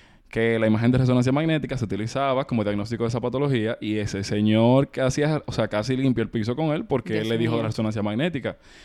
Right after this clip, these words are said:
Speaker 1: Algo que ya, por ejemplo, la generación de nosotros da por sentado que eso va parte del,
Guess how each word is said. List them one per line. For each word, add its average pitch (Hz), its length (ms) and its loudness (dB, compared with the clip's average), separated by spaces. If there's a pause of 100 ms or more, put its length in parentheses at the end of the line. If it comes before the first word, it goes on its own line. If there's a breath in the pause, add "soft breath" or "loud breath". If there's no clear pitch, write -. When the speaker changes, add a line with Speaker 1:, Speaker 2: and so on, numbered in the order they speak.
(140 soft breath)
Speaker 1:
Algo 117 280 0
que 127 160 -4
ya, 131 220 0
por 131 140 -4
ejemplo, 127 220 -2
la 123 40 -2
generación 117 400 -2
de 139 80 0
nosotros 135 400 0
da 113 80 -2
por 127 120 -8
sentado 151 360 -4
que - 100 -8
eso 113 140 -8
va 107 140 -2
parte 113 300 -4
del, 107 320 -6